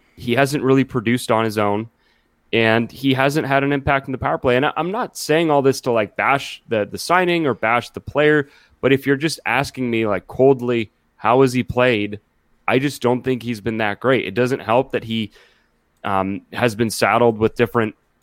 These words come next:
different partners, and that's probably hasn't helped his game. But I just, I just don't think he's been that great, and, um, and that's fine. You know, he's not, he doesn't have this, like, uh, bank-breaking contract where it, it, it's this, uh,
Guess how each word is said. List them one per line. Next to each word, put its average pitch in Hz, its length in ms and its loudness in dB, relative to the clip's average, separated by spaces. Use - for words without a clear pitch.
different 123 320 -2
partners, 156 540 2
and 113 120 -2
that's 110 160 -2
probably 107 540 -2
hasn't 113 320 -6
helped 110 220 -4
his 95 140 -8
game. 120 480 0
But 107 340 2
I 123 140 0
just, 131 280 -2
I 120 120 2
just 120 200 -2
don't 113 200 2
think 104 160 -4
he's 98 160 -6
been 95 140 -6
that 80 180 -8
great, 76 260 -12
and, 92 300 -6
um, 90 380 -2
and 117 100 -2
that's 131 180 0
fine. 127 260 0
You 110 120 -2
know, 107 80 2
he's 110 220 2
not, 127 300 0
he 117 160 0
doesn't 127 220 4
have 117 280 0
this, 113 240 2
like, 107 240 0
uh, 98 200 -2
bank-breaking 110 1000 -2
contract 113 680 -2
where 104 400 0
it, 107 280 -4
it, 107 260 -6
it's 113 220 -8
this, - 360 -6
uh, 92 240 0